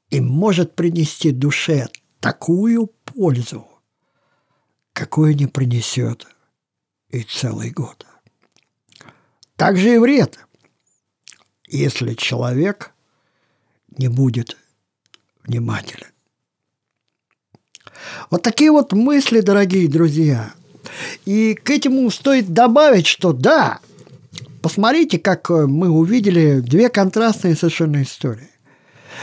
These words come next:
В одном случае боль и близость смерти опьянили, затуманили сознание царя Иезекии, а в другом случае облегчение, благополучие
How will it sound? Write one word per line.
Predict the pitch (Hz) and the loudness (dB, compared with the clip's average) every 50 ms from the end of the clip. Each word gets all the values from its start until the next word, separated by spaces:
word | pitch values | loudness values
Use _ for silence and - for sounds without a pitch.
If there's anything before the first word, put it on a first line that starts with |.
| - - - | -14 -8 -4
В | - 151 202 | 0 2 2
одном | 214 214 254 294 262 - | 2 4 2 2 0 0
случае | - - 262 247 202 - - 202 196 185 | -2 -2 -2 0 0 0 0 2 2 2
боль | 151 135 127 135 175 233 262 269 262 240 233 - - _ | 0 -2 -4 -4 0 0 2 2 2 0 0 -4 -10 _
и | - 220 180 | -2 -2 -2
близость | 143 131 139 190 220 233 196 160 160 151 - | 0 0 0 2 4 4 4 4 2 2 0
смерти | - - - 180 196 214 214 190 180 - 175 170 160 151 135 - - - - - - _ _ _ | -4 -8 -6 -4 -4 -2 -2 -4 -2 -2 0 2 2 0 -2 -4 -10 -18 -20 -20 -20 _ _ _
опьянили, | - 180 214 202 - 196 233 247 247 240 262 277 277 262 226 175 160 147 | 0 0 0 0 -2 -2 -2 0 0 0 0 0 0 2 4 4 4 2
затуманили | 135 127 139 196 196 - 220 220 214 208 214 233 226 214 185 160 151 135 131 123 | 2 2 0 0 0 2 2 2 4 4 4 4 4 4 4 4 4 2 2 0
сознание | - - - 165 160 143 147 160 170 147 127 123 120 120 | -2 -2 -2 -2 0 0 0 0 2 2 2 0 0 -2
царя | 113 - - 139 127 127 123 120 | -4 -4 -4 -2 -2 -2 -2 -4
Иезекии, | 117 110 107 120 117 113 - - 110 | -4 -6 -6 -6 -8 -8 -8 -8 -6
а | 107 113 | -6 -4
в | 113 | -4
другом | 127 139 165 170 233 269 170 | -4 -4 -2 -2 -2 -2 -4
случае | - - - 233 220 - - - 214 196 185 175 151 - - - - - - - _ _ _ _ _ _ _ _ _ _ _ _ _ _ _ | -4 -4 -2 -2 -2 -2 -2 0 2 2 2 2 0 -4 -8 -20 -20 -20 -20 -20 _ _ _ _ _ _ _ _ _ _ _ _ _ _ _
облегчение, | - 160 151 147 175 175 - - - - 208 220 226 208 180 175 160 139 117 117 151 - _ _ _ _ _ _ _ _ _ _ _ _ _ _ _ _ _ _ _ _ - | -2 0 2 2 2 2 0 -2 0 0 2 2 2 2 0 0 0 -2 -2 -4 -8 -16 _ _ _ _ _ _ _ _ _ _ _ _ _ _ _ _ _ _ _ _ -6
благополучие | 127 139 147 131 165 151 - 180 165 156 185 196 185 165 - - - 143 127 113 113 104 | -4 -2 0 0 0 0 2 2 2 2 2 0 -2 -2 -2 -2 -2 0 -2 -2 -4 -8